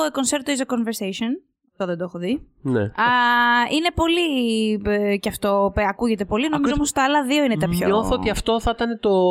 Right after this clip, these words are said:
Speaker 2: υπό πιο normal, ας πούμε, πιο default
Speaker 1: Ναι.
Speaker 2: συνθήκες θα ήταν το φαβορί. Δηλαδή, αυτό πριν από,
Speaker 1: Μμμ.
Speaker 2: πριν από τρεις εβδομάδες, ας πούμε, θα ήταν το φαβορί. Τύπου, οκ, δεν το συζητάμε τώρα. Οκ, αυτό θα το πάρει.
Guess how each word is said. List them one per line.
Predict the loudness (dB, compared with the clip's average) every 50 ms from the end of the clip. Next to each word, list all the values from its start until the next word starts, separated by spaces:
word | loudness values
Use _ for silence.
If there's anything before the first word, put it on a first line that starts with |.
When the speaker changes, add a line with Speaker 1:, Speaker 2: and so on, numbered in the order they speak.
| 4 4 4 4 4 4 2 2 0 -2 -4 -6 -10 -10 -12 -12 -6
Speaker 2:
υπό | -8 -6 -4 -6 -8 -8
πιο | -6 -2 0 2 2 2
normal, | 0 0 -2 -2 0 0 2 2 2 2 2 0
ας | -2 -2
πούμε, | -2 0 0 2 2 2 2 0 0
πιο | 0 -2 -2 -2
default | 0 0 0 0 0
Speaker 1:
Ναι. | 0
Speaker 2:
συνθήκες | 0 -2 -4 -2 -2 -2 -2 0 -2
θα | -2
ήταν | -2 -2 -4
το | -4
φαβορί. | -4 -4 0 0 0 0
Δηλαδή, | 0 -2 0 0 -2
αυτό | -4 -2 -4 -4
πριν | -2 -2 -2
από, | -2 -2 -2 -2 -2
Speaker 1:
Μμμ. | -2
Speaker 2:
πριν | -4 -6 -8
από | -8 -8 -8 -12 -10 -6
τρεις | -2 -2 0
εβδομάδες, | 0 0 2 2 2 0 0
ας | -4 -8
πούμε, | -10 -6
θα | -6 -6
ήταν | -6 -6
το | -8 -8
φαβορί. | -6 -4 -2 -2 -2 -4 -6 _
Τύπου, | -6 -4 -2 -2
οκ, | -4 -4
δεν | -4 -6 -6
το | -8
συζητάμε | -12 -12 -12 -8 -6 -6 -6 -4
τώρα. | -4 -2 -4 -4 -6
Οκ, | -8 -10 -8 -10 -12 -12 -10 -12 -12
αυτό | -6 -4 -2
θα | -2
το | -2
πάρει. | -4 -6 -6 -6 -10